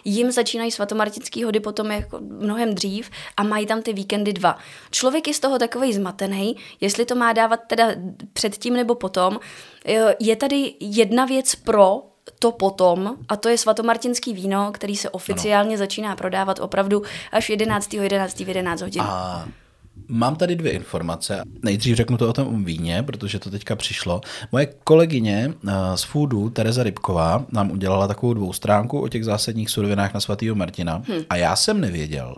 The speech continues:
Speaker 2: že svatomartinský víno, to mladý,
Speaker 1: No.
Speaker 2: eh, je uděláno proto, aby když na konci sezóny,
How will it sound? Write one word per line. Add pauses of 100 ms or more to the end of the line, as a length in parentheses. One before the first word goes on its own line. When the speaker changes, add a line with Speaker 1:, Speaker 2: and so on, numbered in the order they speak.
Speaker 2:
že
svatomartinský
víno,
to
mladý, (240)
Speaker 1:
No. (1000)
Speaker 2:
eh, (220)
je
uděláno
proto,
aby
když
na
konci
sezóny,